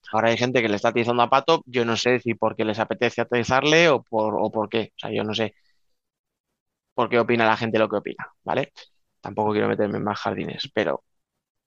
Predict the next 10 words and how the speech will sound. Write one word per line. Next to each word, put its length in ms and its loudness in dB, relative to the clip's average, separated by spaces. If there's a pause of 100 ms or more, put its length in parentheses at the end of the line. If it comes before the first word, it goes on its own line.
(800)
creo 560 4
que 100 0
el 120 -2
problema 360 -2
no 100 -2
es 60 -6
Pato 360 0
y 100 -4
no 260 0
creo 480 2